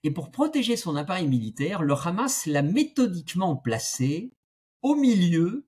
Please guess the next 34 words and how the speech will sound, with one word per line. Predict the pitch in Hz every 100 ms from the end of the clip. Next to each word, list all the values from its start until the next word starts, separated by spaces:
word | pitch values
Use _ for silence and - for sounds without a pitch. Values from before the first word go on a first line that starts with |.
| _ _ 175
et | 180 -
en | 269 330
dessous | 240 208 165 - 165 170 214 247 _ -
des | 175 -
infrastructures | 208 - 185 165 - - 156 - 214
civiles, | - - 185 139 120 95 - _ _
ce | -
qui | -
constitue | 202 160 - -
un | 226
crime | 156 156
de | 147
guerre. | 185 165 107 - _ _ _ _ _ -
Mais | 190
ils | 262
ont | 269
fait | 247
ça | 294
depuis | 285 226 190
dix-sept | 202 247 - 160 -
ans, | 113 262 - _ _ _ _ -
en | 190 226
exposant | 311 - - - 247 185 160 127
délibérément | 123 160 311 294 240 208 196 175 175 160 143
sa | 127 135
population | - 160 - 147 131 131 - 120 98 - _ _ _
à | - -
risque, | 202 294 - - - _ _ _ _ -
avec | 117 113
des | 113
tunnels, | - 165 170 226 294 - _
sous | - 117
des | 113 110
immeubles, | 151 185 247